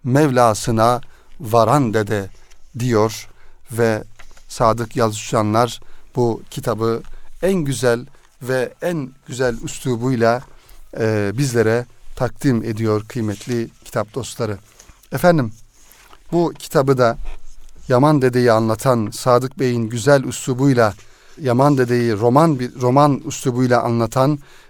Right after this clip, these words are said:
H yayınlarından çıkan bu kitabı da mutlaka kütüphanemizde bulunduralım. Ben tabii buradan Sadık Yalçınlar'ın bütün kitaplarını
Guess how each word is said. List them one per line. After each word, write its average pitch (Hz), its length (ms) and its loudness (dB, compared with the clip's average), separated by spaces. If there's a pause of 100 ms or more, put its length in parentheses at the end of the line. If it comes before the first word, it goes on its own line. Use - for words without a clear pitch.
(100)
H 147 200 0
yayınlarından 127 1040 2
çıkan 113 480 -6 (440)
bu 147 160 2
kitabı 113 440 -4
da 117 120 2
mutlaka 120 640 -2 (500)
kütüphanemizde 113 840 -2
bulunduralım. 123 680 2 (380)
Ben 180 320 4 (120)
tabii 170 400 -2
buradan 151 480 2
Sadık 156 440 2
Yalçınlar'ın 147 840 4 (360)
bütün 214 260 4
kitaplarını 120 760 0